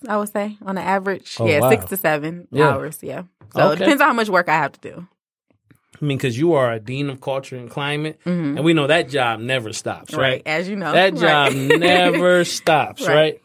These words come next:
Speaker 2: And then you're in a cohort
Speaker 1: Mm-hmm.
Speaker 2: for superintendents addressing urban America, right? Talk,
Speaker 1: Right.
Speaker 2: talk to me about that. Like,
Speaker 1: Okay,
Speaker 2: so you
Speaker 1: so
Speaker 2: have this cohort of, uh, is everybody an educator?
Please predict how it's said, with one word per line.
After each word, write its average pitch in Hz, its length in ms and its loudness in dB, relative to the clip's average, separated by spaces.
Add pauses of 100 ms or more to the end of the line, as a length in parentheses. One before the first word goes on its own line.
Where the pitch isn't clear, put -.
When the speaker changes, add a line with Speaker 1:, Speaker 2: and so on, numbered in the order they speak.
(340)
Speaker 2:
And 180 140 -2
then 220 160 4
you're 175 160 -2
in 160 220 -4
a 139 120 -6
cohort 175 720 -2 (260)
Speaker 1:
Mm-hmm. 165 120 -4
Speaker 2:
for 139 480 4
superintendents 160 1120 -4
addressing 139 640 -4
urban 151 300 0
America, 165 440 -4
right? 139 180 -4
Talk, 160 80 2
Speaker 1:
Right. - 280 -2
Speaker 2:
talk 285 220 0
to 202 100 -8
me 185 100 0
about 135 360 -4
that. 110 200 -6
Like, 120 220 -6 (200)
Speaker 1:
Okay, 170 300 0
Speaker 2:
so 185 140 2
you 190 80 4
Speaker 1:
so 165 140 4
Speaker 2:
have 165 200 -2
this 160 220 -6
cohort 196 840 -4
of, 147 320 -6
uh, 160 140 -6
is 156 160 -6
everybody 175 400 -2
an 165 100 -4
educator? 185 560 -8